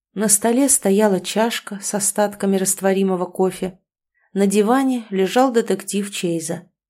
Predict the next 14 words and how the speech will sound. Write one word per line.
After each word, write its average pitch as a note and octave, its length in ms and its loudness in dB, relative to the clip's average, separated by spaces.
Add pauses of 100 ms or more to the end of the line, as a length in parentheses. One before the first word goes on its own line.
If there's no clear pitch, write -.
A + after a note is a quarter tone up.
(640)
Мать A3+ 440 -2
ощутила G3+ 540 -4
слабый G#3+ 460 0
аромат G#3+ 540 0
лилий, F#3 520 -2 (320)
но G3 120 0
не G#3 140 4
обратила A3 500 2
внимания. E3+ 640 -4 (400)
Откуда B3+ 480 0
им F3+ 140 2
взяться? F3 500 0 (480)
Показалось, C#4+ 680 0
наверное. F3+ 720 0